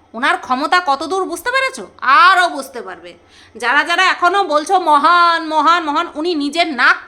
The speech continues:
মুখ নিজেই পুড়িয়ে যাবে এখান থেকে। উনি নিজের ঢেরা যেভাবে নিজে পিটিয়েছেন, তাতে করে ওনার মুখ যে পুড়ে গেছে, এ, সেই, এ, মানে কি বলবো, সে, তার ফল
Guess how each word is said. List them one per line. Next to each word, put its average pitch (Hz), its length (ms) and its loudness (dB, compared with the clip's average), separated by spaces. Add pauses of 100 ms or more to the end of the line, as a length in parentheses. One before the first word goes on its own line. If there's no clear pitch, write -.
মুখ 269 400 -6 (120)
নিজেই 311 300 -2
পুড়িয়ে 320 360 -6
যাবে 240 220 -4
এখান 214 220 -12
থেকে। 190 260 -20 (1040)
উনি 302 180 -8
নিজের 285 340 -4
ঢেরা 247 240 -2
যেভাবে 277 340 -6
নিজে 277 220 -8
পিটিয়েছেন, 349 560 -4 (640)
তাতে 262 220 -2
করে 339 300 0
ওনার 311 260 -2
মুখ 285 240 -6
যে 370 120 -2
পুড়ে 370 320 0
গেছে, 427 240 -2 (560)
এ, 240 200 -10
সেই, 349 300 -2
এ, 240 280 -10
মানে 240 320 -12
কি 320 140 -6
বলবো, 247 280 -4
সে, 302 180 -2 (220)
তার 320 200 2 (280)
ফল 294 360 2